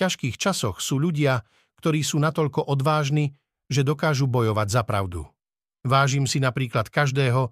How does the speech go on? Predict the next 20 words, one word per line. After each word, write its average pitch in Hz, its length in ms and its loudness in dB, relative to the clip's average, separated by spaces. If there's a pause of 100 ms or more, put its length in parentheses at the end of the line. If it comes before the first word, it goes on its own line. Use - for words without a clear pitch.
(400)
kto - 140 -2
teraz 139 320 0
chodí 139 240 0
na 127 100 0
námestia, 143 680 0 (400)
aby 139 160 2
demonstroval 139 800 0
proti 127 320 -4
krokom 107 400 -2
vlády. 95 480 -2 (720)
Zároveň 127 480 2
si - 80 -4
myslím, 143 480 0 (400)
že 131 160 0
stále 160 400 2
máme 135 240 0
viac 127 240 -2
dôvodov 123 560 0
na 110 80 0
spájanie 131 800 0